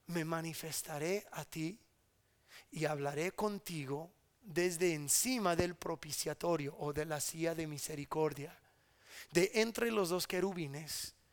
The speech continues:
que están sobre el arca del testimonio, lo que yo te mandé para los hijos de Israel". Me encanta eso. El pro-, ¿qué es propiciación? Propiciación es una palabra, una palabra,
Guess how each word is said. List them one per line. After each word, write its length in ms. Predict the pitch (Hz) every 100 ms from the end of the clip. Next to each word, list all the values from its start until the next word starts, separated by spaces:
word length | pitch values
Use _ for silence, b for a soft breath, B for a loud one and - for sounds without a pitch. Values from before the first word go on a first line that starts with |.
| b -
que 80 |
están 300 | 165 - 180
sobre 340 | 180 - 196 202
el 60 |
arca 280 | 175 175 -
del 140 | 190 175
testimonio, 800 | 180 - 208 180 143 151 156 B B B
lo 140 | 165 170
que 160 | 175
yo 300 | 151 156 170
te 140 | 175 180
mandé 400 | 185 175 151 151
para 300 | 160 156 156 190
los 260 | 147 139 143
hijos 260 | - 143
de 80 | 135
Israel". 420 | 135 156 180 160 - _ _ _ _ _ _ _ b b b _ _
Me 100 | -
encanta 600 | 143 131 156 147 131 127
eso. 160 | - - -
El 140 | 147
pro-, 220 | - 170 - B B
¿qué 160 | - 220
es 100 | 214
propiciación? 960 | 202 196 175 - 165 - 170 147 143 - b b b b
Propiciación 880 | 185 185 202 185 196 170 196 196 202
es 160 | 160
una 240 | 170 190 170
palabra, 600 | 175 175 185 185 185 156 B B B B B _ - - -
una 220 | 175 185
palabra, 580 | 185 180 180 185 180